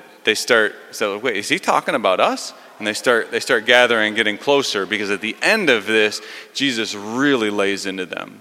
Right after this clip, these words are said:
Then he starts going, "Woe to you, scribes and Pharisees, you hypocrites." And the reason why the Lord does that, the reason why the Lord goes after the Pharisees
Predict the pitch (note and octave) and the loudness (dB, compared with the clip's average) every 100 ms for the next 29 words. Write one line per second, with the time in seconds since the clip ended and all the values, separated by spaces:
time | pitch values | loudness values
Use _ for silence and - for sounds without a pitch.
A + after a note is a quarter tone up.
0 | - A2 B2 A#2 - G#2 - G#2 G2 F#2 | -4 0 2 0 0 -2 -2 -4 -4 -6
1 | - - G#2+ A#2+ C#3 C3+ - B2 B2+ B2+ | -14 -14 -2 2 4 2 0 -2 0 0
2 | - B2 G#2 G2 G2 G2+ F#2 - G#2+ G#2 | -2 2 2 2 -2 -10 -8 -2 0 0
3 | - G#2 G2 - F#2 E2+ A#2+ A2+ - G2 | -2 -6 -8 -8 -10 -6 -6 -6 -6 -4
4 | E2+ - - - - - - - - - | -4 -6 -8 -10 -20 -20 -20 -20 -20 -20
5 | _ _ - C3+ B2+ G#2+ - - - - | _ _ -4 -2 -2 -4 -12 -20 -10 -4
6 | A#2+ B2+ A3 B3 A#3 D#3+ C#3 C#3+ B2 A#2 | -2 -2 -2 -2 -2 2 4 4 2 0
7 | A#2 B2 A2+ F#2 - G#2 A2+ B2+ G2 F2 | 2 2 0 -4 -10 0 0 0 -2 -2
8 | D#2+ - - - - G#2+ F3 F3 C3 A2+ | -2 -4 -12 -20 -12 -6 -2 -2 -2 2
9 | A#2+ B2 G#2+ G2 A#2 A#2 F#2+ - A#2+ B2+ | 2 2 0 2 2 2 -2 -8 -4 -2
10 | C#3 G#2+ - G2+ A#2+ - B2+ G#2 - F#2+ | -2 -4 -6 -4 -4 -2 -2 -2 -4 -2
11 | F#2+ A2+ - D3 D#3+ | -2 -2 -4 -4 -6